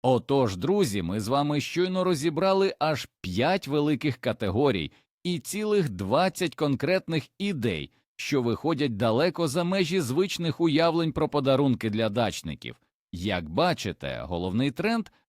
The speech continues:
це дарувати не просто робочі інструменти, а засоби для відпочинку та розумних рішень.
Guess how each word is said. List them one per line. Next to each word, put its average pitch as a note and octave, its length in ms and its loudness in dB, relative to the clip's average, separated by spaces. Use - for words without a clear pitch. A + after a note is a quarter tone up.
це G#3+ 200 0
дарувати F3+ 680 2
не B2 220 4
просто F#3 400 0
робочі A#2 400 0
інструменти, G2 840 -2
а A2+ 160 4
засоби F#2 640 0
для F2+ 180 -2
відпочинку G3 920 0
та A#3+ 140 4
розумних A#2 640 2
рішень. C#2+ 480 -6